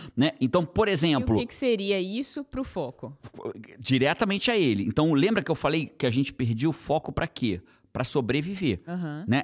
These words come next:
Speaker 1: Então, eu só me distraía <laughs> pra ver se tava tudo bem comigo.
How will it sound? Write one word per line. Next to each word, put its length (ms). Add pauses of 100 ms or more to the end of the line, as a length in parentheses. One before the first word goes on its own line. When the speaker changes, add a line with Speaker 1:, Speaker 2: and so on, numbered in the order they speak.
Speaker 1:
Então, 260
eu 100
só 240
me 140
distraía 1000 (100)
<laughs> 80
pra 180
ver 220
se 80
tava 180
tudo 220
bem 160
comigo. 560